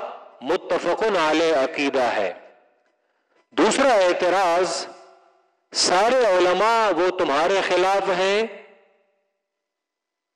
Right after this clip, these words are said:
سارے علماء یہ آپ کے خلاف ہیں اور آپ سارے علماء کی مخالفت کرتے ہیں، دیگر علماء یہ باتیں کیوں نہیں کرتے؟ اس اعتراض کے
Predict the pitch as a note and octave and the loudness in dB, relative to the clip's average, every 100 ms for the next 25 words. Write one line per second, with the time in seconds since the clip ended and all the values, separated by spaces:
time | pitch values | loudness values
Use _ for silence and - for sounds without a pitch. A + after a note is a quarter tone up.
0 | _ _ _ _ _ _ - - G3 A#3 | _ _ _ _ _ _ 0 6 8 8
1 | C4 G3+ F3 F3 F3+ G#3+ G#3+ F#3+ E3+ E3 | 8 6 6 6 6 6 6 6 6 6
2 | F#3 - E3+ C3+ D#3+ F3 G3+ F#3+ D3 C3 | 4 2 0 2 2 2 2 0 -2 -2
3 | C3+ D#3+ E3+ - - _ _ _ _ - | -2 -4 -6 -16 -20 _ _ _ _ 0
4 | B2+ D#3+ F#3+ A3 - A3 A#3+ C4 A3+ F3 | 4 4 4 2 0 0 2 2 2 2
5 | E3 E3+ G3 G3 G3 D#3 D3 E3 E3+ E3+ | 2 2 0 0 -2 -2 -2 0 0 0
6 | E3 - D3 C3 - C3+ A2 G2 - - | -2 -4 -4 -2 -2 -2 -2 -4 -8 -18
7 | _ _ _ _ A#2 G3+ A3 D4 A3 F3 | _ _ _ _ -2 0 2 4 4 4
8 | E3 E3+ F#3+ G3+ F3+ B2+ C3 C#3+ F3 F3 | 2 2 2 2 0 2 0 0 -2 -2
9 | F#3+ F#3+ F#3 G3+ G3 F#3 F#3 G3 A#3 B3+ | -2 0 -2 -2 -2 -2 0 0 0 -4
10 | - - - _ _ _ _ _ _ _ | -12 -20 -20 _ _ _ _ _ _ _
11 | _ _ _ _ _ - A2 D#3+ C4 - | _ _ _ _ _ -8 -6 -4 -4 -2
12 | B3 G#3 F3 E3+ F#3+ F#3 - | -2 0 0 0 0 -2 -2